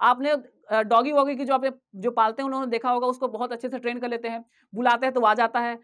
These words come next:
हाथ हिलाता है, हाथ मिलाता है, तो वो लर्निंग ही हो रहा है ना। धीरे धीरे क्या हो रहा है, उसको प्रशिक्षण दे रहे हैं, फिर वो अभ्यास कर रहा है और उसके बाद क्या है, उसको अनुभव आ जा रहा है,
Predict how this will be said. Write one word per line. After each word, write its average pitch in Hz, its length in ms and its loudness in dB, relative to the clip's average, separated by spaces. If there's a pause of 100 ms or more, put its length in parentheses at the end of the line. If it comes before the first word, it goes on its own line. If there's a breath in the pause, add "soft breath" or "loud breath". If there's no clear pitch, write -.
(160 soft breath)
हाथ 233 240 2
हिलाता 247 320 4
है, 262 100 2
हाथ 240 200 0
मिलाता 240 340 -2
है, 254 60 -4
तो 262 60 -6
वो 277 60 4
लर्निंग 285 340 0
ही 330 80 4
हो 311 180 4
रहा 277 100 4
है 294 80 0
ना। 247 180 -4 (280 soft breath)
धीरे 220 200 0
धीरे 330 160 0
क्या 339 120 2
हो 302 80 6
रहा 214 120 2
है, 160 120 -8 (140 soft breath)
उसको 226 200 -8
प्रशिक्षण 262 460 0
दे 285 100 4
रहे 277 100 2
हैं, 269 200 -6 (240)
फिर 285 100 2
वो 311 80 6
अभ्यास 269 420 4
कर 285 160 2
रहा 285 120 6
है 269 80 2
और 254 140 0
उसके 269 140 -2
बाद 269 120 0
क्या 285 120 4
है, 294 140 6
उसको 220 180 -4
अनुभव 220 200 -2
आ 262 120 6
जा 240 120 2
रहा 220 120 -2
है, 214 60 -12